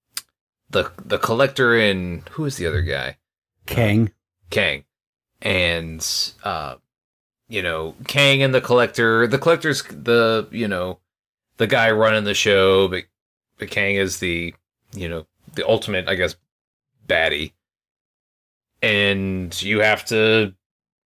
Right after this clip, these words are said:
Speaker 1: battle your way through all these different characters. That's,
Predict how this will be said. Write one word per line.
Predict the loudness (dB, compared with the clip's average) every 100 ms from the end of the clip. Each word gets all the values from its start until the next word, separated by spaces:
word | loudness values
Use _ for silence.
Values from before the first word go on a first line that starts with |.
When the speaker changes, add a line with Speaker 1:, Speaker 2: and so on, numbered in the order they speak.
| _ _ _ _
Speaker 1:
battle | 0 2 2
your | 2 2
way | 4 4 2
through | 0 2 4 4
all | 4
these | 4 0 0
different | 0 0 -2
characters. | -2 -2 -4 -12 -14 -16 _ _ _ _ _
That's, | -2 -2